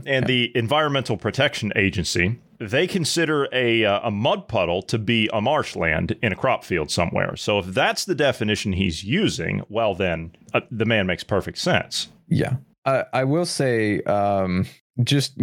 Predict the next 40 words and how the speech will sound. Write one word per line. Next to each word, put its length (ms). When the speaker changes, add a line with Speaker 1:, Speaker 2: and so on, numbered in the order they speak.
Speaker 2:
going 260
out 160
on 160
a 100
limb 320
and 140
trying 400
to, 880
um, 480
translate 720
what 180
he's 180
saying 440
there. 320
Maybe 480
he 160
was 160
trying 300
to 120
reference 600
up 180
north 540
how 240
they 180
have 300
the, 400
the 320
derecho, 800
or 120
however 320
you 100
pronounce 440
it, 180
uh, 360
on 180
occasion, 560
which 180
is 120
basically 600
a 160